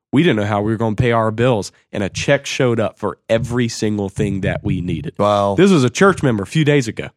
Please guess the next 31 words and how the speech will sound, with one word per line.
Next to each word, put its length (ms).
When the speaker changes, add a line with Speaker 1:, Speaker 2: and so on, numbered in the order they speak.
Speaker 2:
Wow. 500
Speaker 1:
Trusting 500
God. 340
And 120
Speaker 2:
Yep. 60
Speaker 1:
so 160
maybe, 500
maybe 300
you 420
wanna 360
help 220
people. 240
Maybe 320
you 140
wanna 280
give 280
to 80
people, 300
but 220
you're 120
worried 300
how 180
it's 120
going 260
to 120
happen. 420
God 460
will 200
make 540
a 420
way. 640